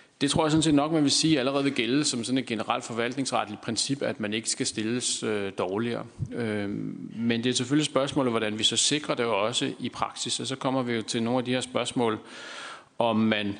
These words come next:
skal have nogle nærmere regler for, hvornår den offentlige forvaltning bruger de her typer af systemer, og hvordan de bruger dem. Øh, vi har faktisk også i G D P R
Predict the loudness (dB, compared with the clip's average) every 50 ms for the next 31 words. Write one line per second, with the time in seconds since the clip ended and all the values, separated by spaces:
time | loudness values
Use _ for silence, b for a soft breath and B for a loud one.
0 | -8 -6 -2 -2 0 0 0 0 0 0 2 2 2 0 0 0 -2 -2 0 0
1 | 2 2 2 2 0 0 0 0 0 -2 0 0 0 2 2 0 2 2 0 0
2 | 0 -2 -4 -2 0 2 2 2 0 -2 -2 -2 -2 0 -2 -2 -4 -6 -6 -4
3 | -2 0 0 0 -2 -2 -2 -2 -2 -2 -4 -8 -12 -6 -2 0 2 4 4 2
4 | 2 0 -2 -2 0 -2 -2 -2 -2 -2 -2 0 0 0 0 0 -2 -4 -4 -4
5 | -4 -2 -2 -2 0 0 0 -2 -2 -2 -2 -2 0 -2 0 -2 -4 -6 -4 -4
6 | -2 0 0 0 0 0 -2 -4 -4 -4 -4 -2 0 0 0 0 0 -2 -2 -4
7 | -6 -8 -4 -2 -2 0 0 0 0 0 -2 -2 -2 -2 -2 -2 -2 0 0 0
8 | 0 0 -2 -2 0 0 0 0 0 0 0 -2 0 0 -2 -4